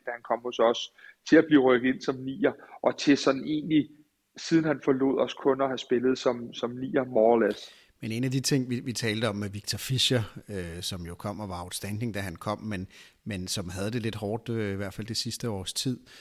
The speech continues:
Speaker 2: Og, og en af de ting, en af de pointer, du i hvert fald havde, Kasper, øh, i, i flere af vores udsendelser, når vi snakkede om ham, det var det der med, det er jo ikke fordi Victor Fischer havde mistet sin kvalitet, men han havde mistet noget af lige de sidste fem procent af eksplosiviteten og, og farten,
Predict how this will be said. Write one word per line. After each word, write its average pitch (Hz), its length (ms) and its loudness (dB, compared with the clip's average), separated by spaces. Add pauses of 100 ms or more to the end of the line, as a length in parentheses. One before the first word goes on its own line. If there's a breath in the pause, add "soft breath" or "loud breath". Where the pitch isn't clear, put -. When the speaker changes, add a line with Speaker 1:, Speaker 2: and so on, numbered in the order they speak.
(220 loud breath)
Speaker 2:
Og, 127 140 -10
og 123 100 -6
en 139 140 0
af 147 60 2
de 127 80 0
ting, 131 300 -2
en 127 120 2
af 135 60 -2
de 123 60 -2
pointer, 113 260 -2
du 147 140 0
i 185 40 2
hvert 143 200 2
fald 98 120 -6
havde, 92 300 -2
Kasper, 98 640 -4
øh, 90 540 -6
i, 104 380 -10
i 101 40 -10
flere 113 300 -4
af 131 60 -2
vores 110 260 -4
udsendelser, 107 420 -4
når 101 80 -6
vi 92 100 -10
snakkede 123 420 -4
om 101 120 -6
ham, 107 140 -6
det 107 140 -6
var 113 100 -4
det 117 140 -6
der 117 120 -2
med, 110 180 -4 (300 loud breath)
det - 160 -14
er 110 40 -4
jo - 20 -2
ikke 110 120 -6
fordi 143 260 -4
Victor 117 220 -4
Fischer 131 340 -4
havde 104 120 -2
mistet 113 300 -6
sin 110 160 -8
kvalitet, - 580 -8 (500 soft breath)
men 113 140 0
han 110 140 0
havde 113 140 0
mistet 127 320 2
noget 131 240 4
af 123 100 0 (120)
lige 147 140 -2
de 147 140 -6
sidste - 320 -2
fem 143 200 0
procent - 440 -4
af 120 60 -2
eksplosiviteten 123 880 -2
og, 113 220 -4 (300 loud breath)
og - 80 -6
farten, - 580 -2